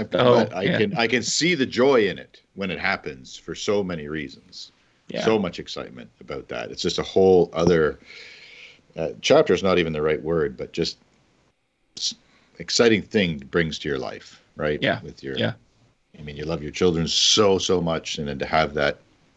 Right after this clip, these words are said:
Speaker 2: go on to another generation, it's just precious. So,
Speaker 1: Yeah.
Speaker 2: I, yeah. But
Speaker 1: I
Speaker 2: you're also
Speaker 1: understand.
Speaker 2: the youngest of the crew,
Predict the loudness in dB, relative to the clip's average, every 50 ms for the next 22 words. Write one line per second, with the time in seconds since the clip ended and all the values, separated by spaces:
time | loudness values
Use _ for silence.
0 | _ _ _ -20 -20 _ _ _ _ _ _ -8 -4 -4 -2 -2 -2 -2 -2 -4
1 | -6 -6 -6 -4 -2 -2 -2 -2 -2 -4 -4 -6 -6 -4 -4 -4 -4 -4 -6 -8
2 | -10 -12 -12 -14 -10 -10 -10 -8 -6 -4 -4 -4 -4 -2 -2 -2 -2 -2 -4 -6
3 | -12 _ -18 -16 -14 -12 -12 -10 -6 -4 -2 0 0 -2 -4 -8 -12 -12 -14 -16
4 | -20 -20 _ -14 -8 -4 -2 0 2 0 0 -2 _ _ _ _ _ 2 4 4
5 | 4 2 0 -6 -16 -18 _ _ _ _ _ _ _ -20 -20 -20 -20 -20 -20 _
6 | _ _ _ _ _ _ _ _ _ _ _ _ _ _ _ _ _ _ _ -4
7 | -4 -4 -4 -6 -10 -16 -18 _ _ _ _ -20 _ _ _ _ 0 4 6 6
8 | 6 6 6 4 4 6 6 6 6 4 4 2 0 0 0 0 0 0 0 0
9 | 0 2 4 4 4 2 0 -4